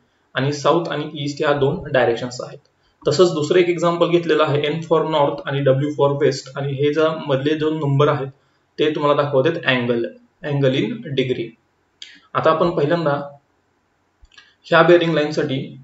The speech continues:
या स्पेसिफिकेशनसाठी bearing line कशी ड्रॉ करायची ते आपण बघूया. तर सगळ्यात पहिल्यांदा एक्स वाय line draw करा. एक्स वाय लाईनच्या खाली आपल्याला top view दिसतो, एक्स वाय लाईनच्या वरती आपल्याला front view दिसतो, पण आपल्याला bearing line दाखवायची आहे, ती आपल्याला फक्त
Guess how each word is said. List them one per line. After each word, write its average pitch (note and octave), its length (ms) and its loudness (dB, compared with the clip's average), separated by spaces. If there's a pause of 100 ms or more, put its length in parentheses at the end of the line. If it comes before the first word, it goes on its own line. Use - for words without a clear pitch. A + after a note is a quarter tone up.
(480)
या E3+ 280 4
स्पेसिफिकेशनसाठी D#3 800 -4
bearing D3+ 320 4
line D3 200 0
कशी E3+ 180 -6
ड्रॉ C3+ 240 2
करायची C3 260 0
ते C3+ 80 -8
आपण C#3+ 200 -6
बघूया. A#2+ 280 0 (100)
तर C#3+ 80 2
सगळ्यात C#3 380 0
पहिल्यांदा D3 360 -2 (500)
एक्स - 220 -6
वाय D3+ 120 6
line D3 200 2
draw C#3+ 200 4
करा. D3+ 200 2 (560)
एक्स C#3+ 180 -6
वाय D3+ 140 4
लाईनच्या D3 360 -2
खाली C#3+ 160 0
आपल्याला C#3 340 2
top C#3+ 220 2
view D3+ 140 -4
दिसतो, D3+ 300 -2 (420)
एक्स C#3+ 200 -8
वाय C3+ 100 4
लाईनच्या C3 260 -2
वरती C3 220 -2
आपल्याला C#3+ 300 -2
front D3 240 -2
view C3+ 80 -4
दिसतो, - 300 -10
पण C3+ 200 -8
आपल्याला D3 460 0 (720)
bearing D3 340 6
line E3+ 180 2
दाखवायची D3+ 360 0
आहे, D3 100 -2
ती - 120 -2
आपल्याला C#3+ 320 0
फक्त C3+ 160 -4